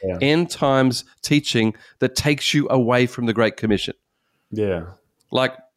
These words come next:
Speaker 2: you tell you the truth, I really like end times teaching and thinking through it. But if that's gonna take me away from,
Speaker 1: Mm.
Speaker 2: from the concept of reaching people,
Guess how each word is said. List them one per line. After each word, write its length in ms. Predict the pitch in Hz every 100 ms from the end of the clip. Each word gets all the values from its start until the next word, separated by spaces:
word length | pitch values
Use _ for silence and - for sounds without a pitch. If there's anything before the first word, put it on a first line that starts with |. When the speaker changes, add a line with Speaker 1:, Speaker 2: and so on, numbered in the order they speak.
| _ -
Speaker 2:
you 140 | 151
tell 180 | - 190
you 120 | 135
the 60 | -
truth, 200 | 123 -
I 80 |
really 200 | 143 117 98
like 240 | 92 -
end 140 | 98 95
times 220 | 90 87
teaching 380 | 95 85 98 92
and 140 | 85
thinking 320 | 101 98 92
through 240 | - 113 95
it. 120 | -
But 140 | 135 -
if 220 | 123 -
that's 320 | 165 190 -
gonna 200 | 151 131
take 300 | 123 139 135
me 100 | 123
away 420 | 117 107 123 143 131
from, 580 | - 131 113 95 98 - _ _ _ -
Speaker 1:
Mm. 300 | 104 90 87 _
Speaker 2:
from 360 | - - 123 120
the 80 | 107
concept 580 | - 135 147 139 117 -
of 160 | 98
reaching 360 | 104 131 - 117
people, 480 | 104 87 85 87